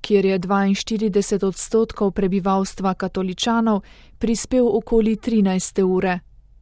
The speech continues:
Tukaj bo jutri tudi sklenil svoje enaindvajseto apostolsko potovanje.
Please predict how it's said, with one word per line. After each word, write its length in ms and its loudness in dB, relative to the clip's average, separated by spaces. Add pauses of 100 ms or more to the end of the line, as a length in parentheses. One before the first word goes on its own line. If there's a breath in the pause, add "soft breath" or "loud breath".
(180)
Tukaj 400 0
bo 160 -2
jutri 420 0
tudi 260 -2
sklenil 500 0
svoje 500 -2
enaindvajseto 1000 2
apostolsko 720 -2
potovanje. 680 0